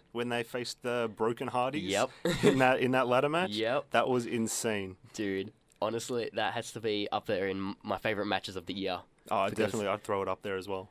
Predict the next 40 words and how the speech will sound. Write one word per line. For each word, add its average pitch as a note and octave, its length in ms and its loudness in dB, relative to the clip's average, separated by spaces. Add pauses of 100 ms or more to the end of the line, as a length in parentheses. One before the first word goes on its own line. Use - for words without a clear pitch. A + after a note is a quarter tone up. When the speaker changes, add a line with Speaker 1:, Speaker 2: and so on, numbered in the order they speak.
(380)
Speaker 2:
purely, D#3+ 440 0
oh, D3+ 240 -2
I - 80 -4
wouldn't A3 200 -2
say G3 140 0
purely C#3+ 400 0
because A2 540 -4
of, G#2+ 240 -4
like, G#2+ 200 0
the B2 80 -2
hype F#2+ 460 -4
that B2 120 -2
it - 100 -4
brought, C#3 340 0 (320)
but, G#2+ 380 -2
you A2+ 80 -2
know, G2 80 0
they A2+ 180 2
were A2 300 2
able G#2 180 2
to G2 60 -4
put A2 160 -4
on F2+ 140 -2
a E2 60 -6 (200)
f-, - 200 -16
sensational F#2+ 580 -2
match, - 280 -6
you A#1+ 60 -8
know? - 100 -8
Speaker 1:
Yeah, G#2+ 140 2 (180)
definitely. F2+ 420 -4 (160)
Speaker 2:
Absolutely, F2+ 520 -4
dude. E2+ 200 -8 (600)
Uh, G2+ 300 2 (220)
nice, C3+ 480 -2
man. - 100 -14 (440)
Nice. - 380 -8
Speaker 1:
Nice. - 500 -8 (140)
Speaker 2:
Very C3+ 180 -2
nice. - 440 -4